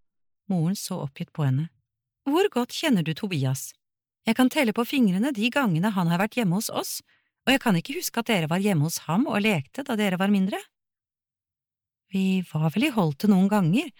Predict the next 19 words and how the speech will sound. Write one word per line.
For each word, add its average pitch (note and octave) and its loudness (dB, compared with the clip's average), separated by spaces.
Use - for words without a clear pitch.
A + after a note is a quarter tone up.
men A3+ 8
vi B3+ 4
likte C#4 -6
oss - -8
ikke G#3+ -8
der." C#4+ -6
"Hvorfor C3+ -2
ikke?" F#3+ -4
Tanten F#3+ 0
så D3+ -2
på C#3+ -2
henne. D3 0
"Fordi D3+ 0
Tobias C#3+ -2
var D3 4
annerledes D3+ 2
enn D#3 2
andre D3+ 4
unger?" F#3+ 4